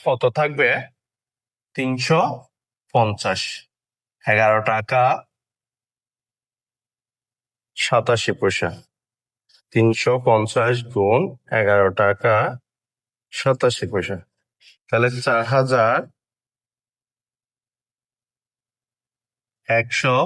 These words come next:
পঞ্চান্ন টাকা। চার হাজার একশো পঞ্চান্ন টাকা।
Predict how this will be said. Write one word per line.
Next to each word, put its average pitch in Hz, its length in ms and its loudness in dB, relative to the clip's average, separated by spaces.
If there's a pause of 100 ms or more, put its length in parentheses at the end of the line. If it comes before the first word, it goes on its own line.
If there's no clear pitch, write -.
(140)
পঞ্চান্ন 117 460 0
টাকা। 95 260 -4 (2000)
চার 117 220 0
হাজার 127 320 2
একশো 139 320 -2 (840)
পঞ্চান্ন 120 460 0
টাকা। 92 240 0